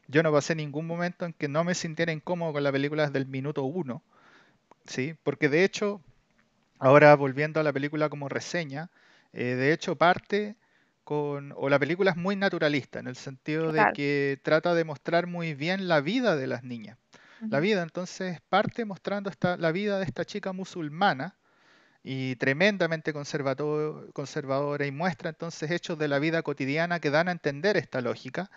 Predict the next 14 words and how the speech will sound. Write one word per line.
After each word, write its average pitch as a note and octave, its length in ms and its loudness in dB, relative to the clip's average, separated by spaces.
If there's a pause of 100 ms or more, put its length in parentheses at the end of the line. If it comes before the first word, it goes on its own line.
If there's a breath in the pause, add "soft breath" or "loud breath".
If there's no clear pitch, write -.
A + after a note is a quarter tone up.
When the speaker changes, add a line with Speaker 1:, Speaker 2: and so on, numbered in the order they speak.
(500 soft breath)
Speaker 1:
y B2+ 100 -2
luego F#3 320 4
empieza F3 640 6
a D3+ 60 6
derivar C#3+ 480 2
poco D#3+ 220 -2
a D3+ 60 0
poco E3+ 280 -4
en D#3 80 -8
esta C#3+ 220 -4
cosa D3 300 -4
del A#2+ 200 -4
baile, D3 680 2
y, A#2+ 360 -10